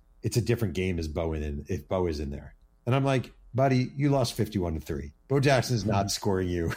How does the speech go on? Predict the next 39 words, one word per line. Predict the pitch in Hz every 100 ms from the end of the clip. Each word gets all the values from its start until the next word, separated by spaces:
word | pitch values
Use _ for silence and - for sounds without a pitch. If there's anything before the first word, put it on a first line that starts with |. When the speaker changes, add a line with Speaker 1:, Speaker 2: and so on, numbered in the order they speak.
| - -
Speaker 1:
<laughs> | - _
forty-eight | - 135 117 107 98
points. | - 92 76 95
I | 120
don't | 131
care | 127 107
how | 110
great | 104 98
he | 90
was. | 85 82
You're | 113
not | 113 113
gonna | 107
win | 90
that | 82 78
game." | 87 76 73 - - - -
Um, | 117 113 104 - _ _ _ _ _ _ _
but, | 143
you | 175
know, | 311
he, | - 151 151 - _ _ _ _ -
he | - 127
hurts | 127 175 -
the | 127 107
leg, | 110 147 98
and | 98
he's, | 113
like, | 127 117 98 - _ _ - _
hanging | - - 135 147
around | 120 110 139
the | 107
Laker, | 90 113 120 101 101
the | 104 90
Raiders | 98 117 95
locker | 92 107 123 85
room. | 78
Like, | 76 82 -
they | 101
didn't | 113 120 -